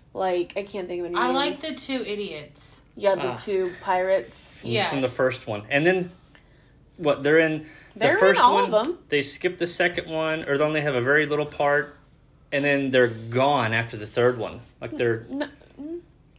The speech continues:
Speaker 3: Yeah.
Speaker 1: Oh,
Speaker 4: not,
Speaker 1: they
Speaker 4: not
Speaker 1: are. They're in At World's
Speaker 4: the,
Speaker 1: End.
Speaker 4: the, the pirates, the, the two idiot pirates
Speaker 1: Yeah.
Speaker 4: are the ones who
Speaker 1: Are
Speaker 4: are
Speaker 1: they
Speaker 4: my
Speaker 1: not
Speaker 4: favorite.
Speaker 1: in four or five?
Speaker 4: They, no, after Blackbeard or whatever, they're just gone.
Speaker 1: Four? Well, four is stupid. I
Speaker 4: Yeah.
Speaker 1: thought four was, would,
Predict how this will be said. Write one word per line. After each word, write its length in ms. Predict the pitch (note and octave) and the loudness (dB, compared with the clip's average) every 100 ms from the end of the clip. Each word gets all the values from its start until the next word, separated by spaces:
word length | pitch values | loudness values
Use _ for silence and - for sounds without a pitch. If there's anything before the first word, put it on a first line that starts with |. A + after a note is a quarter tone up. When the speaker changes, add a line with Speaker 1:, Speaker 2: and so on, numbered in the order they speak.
| _ - | _ -12
Speaker 3:
Yeah. 360 | F#3 A3 A#3+ - | -4 -2 -2 -4
Speaker 1:
Oh, 40 | - | 6
Speaker 4:
not, 160 | D#4 | 8
Speaker 1:
they 100 | D4+ D4 | 10 8
Speaker 4:
not 220 | D4 D4 | 8 4
Speaker 1:
are. 60 | C4 | 4
They're 280 | C#4 E4 | 4 4
in 60 | E4+ | 2
At 220 | D#4 C4 | 0 0
World's 260 | C4+ B3+ A#3 | -2 -4 0
Speaker 4:
the, 80 | A3+ | 0
Speaker 1:
End. 320 | - F#3 - - | 0 -6 -16 0
Speaker 4:
the, 200 | C#3+ C#3 | 2 2
the 80 | C#3+ | -4
pirates, 840 | - - F3+ D#3+ A2 - - - - - | -6 0 4 4 2 -8 -14 -16 -16 -8
the, 360 | C3 C3 B2 | 2 4 4
the 80 | A#2+ | 2
two 240 | A#2+ F3 F3 | -4 -4 -2
idiot 400 | D#3 D3 B2+ - | -2 -2 -4 -6
pirates 600 | - C#3+ C3 A3+ F3+ - | 0 2 4 2 2 0
Speaker 1:
Yeah. 60 | |
Speaker 4:
are 40 | C#3+ | -2
the 80 | B2+ | 0
ones 260 | B2+ A#2+ | 0 0
who 220 | - A#2+ A#2 | 0 0 4
Speaker 1:
Are 40 | |
Speaker 4:
are 60 | A#3+ | 4
Speaker 1:
they 140 | B3+ | 4
Speaker 4:
my 120 | B3 | 4
Speaker 1:
not 140 | B3 B3+ | 4 4
Speaker 4:
favorite. 200 | A#3 B3 | 0 -2
Speaker 1:
in 40 | |
four 280 | B3+ A#3+ A#3+ | 0 2 2
or 60 | A#3 | 0
five? 500 | A#3 A3 A3+ C4 - - _ _ - | 0 2 2 0 -10 -20 _ _ -2
Speaker 4:
They, 500 | B2+ C3 C3 C#3 - | 4 6 6 0 -4
no, 260 | E3 C#3+ B2 | -4 0 2
after 400 | B2+ C#3+ - D3+ | 2 0 0 -4
Blackbeard 720 | A#2+ B2 B2+ B2+ C#3+ D3+ D3+ | 2 2 2 0 -4 -2 0
or 40 | |
whatever, 440 | D#3 D#3+ E3 E3+ C3+ | 2 2 2 0 -2
they're 180 | C3 B2 | 0 0
just 240 | A2+ A2 | -4 -6
gone. 340 | A2+ A2 E2 | -2 -2 -4
Speaker 1:
Four? 460 | D#2+ - C4+ D4+ F4 | -10 -4 2 4 6
Well, 140 | C#4 | 6
four 360 | B3 - F4 G4+ | 4 4 4 6
is 160 | E4+ - | 2 0
stupid. 680 | - - A#3 A3 F3 E3+ G3+ - _ _ _ _ - | -10 -10 -10 -4 -4 -4 -10 -20 _ _ _ _ -8
I 120 | G#3 G#3+ | -2 4
Speaker 4:
Yeah. 60 | |
Speaker 1:
thought 260 | A#3+ G3 F#3+ | 4 4 2
four 220 | A#3+ A#3 | 0 2
was, 200 | A3+ F3+ | 2 -2
would, 240 | A3+ A3 | -2 -6